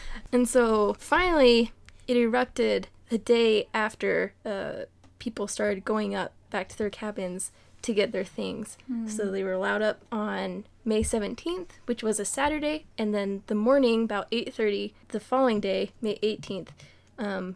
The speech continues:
Speaker 1: the volcano erupted. And just going back to the Weyerhaeuser thing, they are so lucky that the volcano erupted on a Sunday, because if it had been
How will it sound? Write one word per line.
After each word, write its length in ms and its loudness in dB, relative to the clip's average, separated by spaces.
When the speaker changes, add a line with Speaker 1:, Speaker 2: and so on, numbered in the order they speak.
Speaker 1:
the 80 -4
volcano 420 2
erupted. 500 -4
And 480 4
just 200 -2
going 200 6
back 220 2
to 120 4
the 120 6
Weyerhaeuser 640 4
thing, 480 -8
they 100 6
are 80 8
so 400 2
lucky 540 2
that 140 0
the 60 -4
volcano 460 4
erupted 480 0
on 140 -6
a 60 -6
Sunday, 500 -4
because 380 4
if 160 2
it 120 -4
had 200 -2
been 220 -2